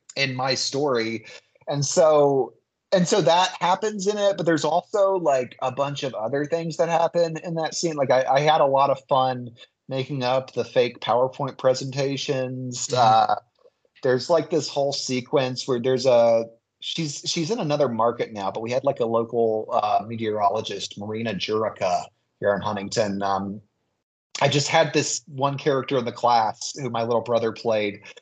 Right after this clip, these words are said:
Speaker 1: have this, like, weird obsession with her and do this whole, like, PowerPoint presentation about how he wanted to get her to marry him.
Speaker 2: <laughs>
Speaker 1: Um, that's in there. So I, I think,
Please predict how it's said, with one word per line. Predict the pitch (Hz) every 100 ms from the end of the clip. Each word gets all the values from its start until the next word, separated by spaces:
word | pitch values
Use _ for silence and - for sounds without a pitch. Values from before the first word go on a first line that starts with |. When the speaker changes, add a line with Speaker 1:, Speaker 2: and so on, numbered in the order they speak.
| - _
Speaker 1:
have | 113 120
this, | 117 113 127
like, | 113 110
weird | 117 123 120
obsession | 117 - - 113 - 120
with | 113 110
her | 120 113 110
and | 117
do | 120
this | 117 -
whole, | 123
like, | 117 117
PowerPoint | - 123 120 135 123
presentation | 123 113 120 120 113 - 120
about | 107 101
how | 113
he | 117
wanted | 117 113
to |
get | 127 120
her | 117
to | 113
marry | 113 117 120 127
him. | 127 120 120 117 - _
Speaker 2:
<laughs> | 196 - 202 -
Speaker 1:
Um, | 127 120 117 113 113 - _ _ - 127
that's | 127 131 151
in | 143
there. | 139 139 131 131
So | - 135 165
I, | 175 -
I | 190
think, | 190 254 240